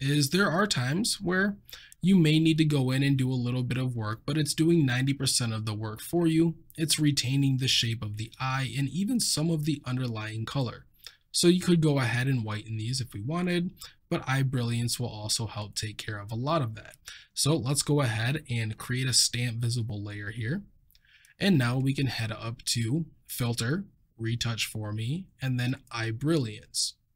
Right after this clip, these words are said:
Okay, so let's go ahead and zoom in here. It looks like that's doing a pretty good job. I like the effects that it's giving off, and we'll click apply,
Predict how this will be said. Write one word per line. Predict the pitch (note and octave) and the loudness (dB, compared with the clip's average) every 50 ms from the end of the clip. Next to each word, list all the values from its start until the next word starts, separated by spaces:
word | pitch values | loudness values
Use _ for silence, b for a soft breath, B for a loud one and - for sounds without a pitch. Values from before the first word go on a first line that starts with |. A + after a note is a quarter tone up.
| _ _ - C3+ | _ _ -6 -4
Okay, | D#3+ F3 D#3+ - C#3+ F3 G3 D3+ A2+ | -2 -2 -2 -2 -2 0 0 0 0
so | A2 - E3 D#3+ | 0 0 2 2
let's | D#3+ E3 E3+ - | 0 0 -2 -2
go | - - E3+ F3 | -2 0 0 2
ahead | D#3 C3+ B2+ B2 C3+ C#3+ | 2 2 0 0 0 0
and | D3 C#3+ C#3 | 2 2 2
zoom | C3 A#2+ A#2+ B2+ B2 B2 A#2+ A#2 | 2 2 2 2 2 2 2 0
in | A2+ A2+ A2 | 0 -2 -2
here. | A2+ A#2 A2+ A2 A2 B2+ E3 G3+ F#3 F3+ G#3 G3+ | -2 -2 -2 -4 -4 -4 -4 -6 -8 -8 -8 -6
It | E3+ | -4
looks | C#3+ C#3 C3 - - - | -2 -2 -2 -2 -2 -2
like | A#2 A2 - | -2 -4 -4
that's | A2+ A#2 A2+ - - | -4 -4 -2 -2 -2
doing | - B2 A#2+ A#2 A#2 A2+ A2+ | -2 -2 -2 -2 -2 -2 -4
a | G#2+ | -6
pretty | - - - C3 B2+ B2 A#2+ A#2+ | -6 -6 -6 -4 -2 -2 -2 -2
good | B2+ A#2+ A#2 A2+ | -2 -2 -2 -2
job. | A2+ A2+ C3 D3 E3 F3+ F3+ F3 E3 - - | -2 -2 -2 -2 -2 -2 -2 -4 -6 -6 -6
I | D#3 D#3 D3+ | -4 -4 -2
like | D3 C#3 C3+ C#3 C#3 - | -2 0 0 -2 -2 -2
the | - B2+ | -4 -4
effects | B2 A#2 - - - A2 A2 - - | -4 -4 -6 -4 -6 -6 -4 -6 -6
that | - A2+ G#2+ | -6 -6 -6
it's | G#2+ G#2+ - - | -6 -6 -8 -6
giving | - A#2 G#2+ G#2+ A2+ A#2+ | -6 -6 -4 -6 -6 -6
off, | - G#3 G#3 G3 G3 F#3+ - - | -4 -2 -2 -2 -2 -4 -6 -6
and | - F3+ F3 D#3+ | -4 -2 0 0
we'll | D3+ D3 | 0 -2
click | D3 - - A2+ G#2+ - | -2 -4 -6 -8 -8 -8
apply, | - A#2 - - - F3 E3 D#3+ D#3 D3+ D3+ D3+ D3+ | -10 -14 -16 -8 -4 -2 0 0 0 0 0 -2 -4